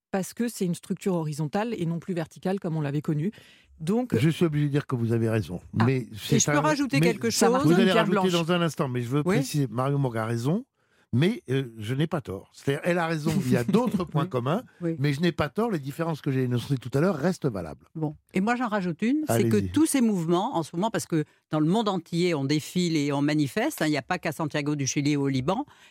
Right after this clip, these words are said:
Speaker 3: eh bien, il n'y a pas de leader.
Speaker 2: Oui.
Speaker 3: C'est comme pour les Gilets jaunes.
Speaker 2: Oui.
Speaker 3: Il n'y a pas un leader qui s'impose vers lequel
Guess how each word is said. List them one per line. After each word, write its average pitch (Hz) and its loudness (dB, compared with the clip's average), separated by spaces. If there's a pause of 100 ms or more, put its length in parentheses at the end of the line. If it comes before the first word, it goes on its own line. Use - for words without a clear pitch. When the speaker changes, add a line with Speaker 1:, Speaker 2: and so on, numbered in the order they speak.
(100)
Speaker 3:
eh 156 -4
bien, 202 -2
il 208 2
n'y 220 2
a 214 -2
pas 220 -4
de 185 -8
leader. 147 -6 (100)
Speaker 2:
Oui. 101 2 (120)
Speaker 3:
C'est 185 -2
comme 226 0
pour 220 0
les 196 0
Gilets 160 -2
jaunes. 131 -8
Speaker 2:
Oui. 107 0
Speaker 3:
Il - 0
n'y 185 0
a 175 0
pas 233 0
un 214 2
leader 220 0
qui 220 -4
s'impose 214 -2
vers 185 0
lequel 254 2